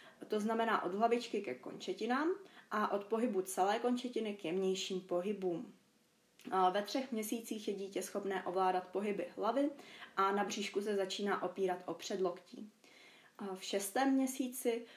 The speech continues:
už se dítě aktivně převrací z břicha na záda a je schopné koordinace pohybů obou rukou, koordinace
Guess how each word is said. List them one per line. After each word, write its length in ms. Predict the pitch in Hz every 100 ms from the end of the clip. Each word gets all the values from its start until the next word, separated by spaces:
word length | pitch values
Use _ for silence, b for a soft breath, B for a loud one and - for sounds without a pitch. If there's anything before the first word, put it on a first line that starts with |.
| B
už 140 | 233 214
se 260 | - 233
dítě 280 | 202 202 -
aktivně 460 | 196 196 214 208 202
převrací 560 | - 214 202 196 -
z 40 | 196
břicha 380 | 190 214 -
na 140 | - 190
záda 600 | 247 254 254 233 226 247 B B B B _
a 460 | - 196 190 190 185 185 -
je 140 | 208
schopné 480 | 208 - 214 202 196
koordinace 640 | 196 196 196 202 196 196
pohybů 500 | 202 185 202 196 196
obou 440 | - 180 170 - -
rukou, 540 | 233 - 262 247 247 B B B
koordinace 840 | 208 208 202 202 196 - - -